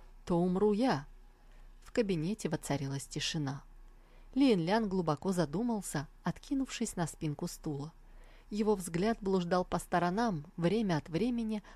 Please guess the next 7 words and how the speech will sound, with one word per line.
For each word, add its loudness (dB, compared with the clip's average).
останавливаясь 0
на 0
Ли -2
Гуйшене. -4
Тот 0
стоял 2
неподвижно, 0